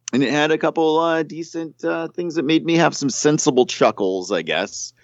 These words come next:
mostly involving the cat. But for the most part, uh, it was really just, you know, some good voice acting and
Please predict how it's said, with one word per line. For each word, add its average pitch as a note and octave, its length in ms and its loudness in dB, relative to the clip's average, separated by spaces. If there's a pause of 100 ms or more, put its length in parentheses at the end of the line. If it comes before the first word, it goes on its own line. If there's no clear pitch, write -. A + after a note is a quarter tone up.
(200)
mostly B2+ 520 4
involving D#2 500 -2
the D#2 140 -10
cat. C#2+ 440 0 (480)
But F#2 420 2
for A2 100 0
the G2+ 80 2
most F#2+ 300 0
part, E2+ 420 2 (400)
uh, E2+ 300 2
it F#2+ 100 4
was F2+ 160 -2
really F#2 240 2
just, D#2 420 0
you B2+ 80 2
know, A2+ 120 4
some A#2 180 0
good A#2 180 0
voice G2 240 2
acting E2+ 520 -2
and E2 460 -4